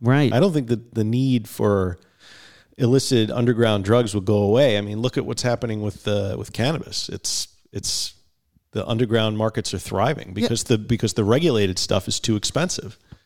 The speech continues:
Speaker 1: Interesting.
Speaker 2: So, you, I mean, are you gonna start instituting price controls on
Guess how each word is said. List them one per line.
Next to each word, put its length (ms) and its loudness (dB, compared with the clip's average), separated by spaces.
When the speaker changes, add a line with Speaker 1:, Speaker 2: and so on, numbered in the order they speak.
Speaker 1:
Interesting. 580 -2
Speaker 2:
So, 140 2
you, 240 2
I 100 0
mean, 160 0
are 60 4
you 80 4
gonna 160 2
start 240 0
instituting 580 -2
price 300 -2
controls 580 0
on 300 -2